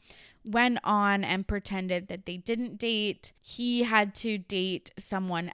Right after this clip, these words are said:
else in the meantime because that's how you stay on the show. He did this girl really dirty. They got caught when Piper eventually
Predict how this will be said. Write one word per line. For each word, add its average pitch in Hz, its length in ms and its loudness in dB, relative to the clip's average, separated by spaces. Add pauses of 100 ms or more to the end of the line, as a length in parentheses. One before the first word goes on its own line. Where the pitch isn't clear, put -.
else 208 400 4
in 196 180 -6
the 180 80 -4
meantime 247 720 2
because 185 460 -2
that's - 220 -4
how 190 80 -6
you 170 120 -6
stay 180 220 -8
on 160 180 -6
the 170 100 -12
show. 208 720 2
He 233 300 -2
did 196 280 2
this 185 260 2
girl 175 380 2
really 175 440 -6
dirty. 214 760 2 (240)
They 196 320 2
got 190 360 4
caught 214 640 4
when 190 240 0
Piper 185 480 0
eventually 175 800 -4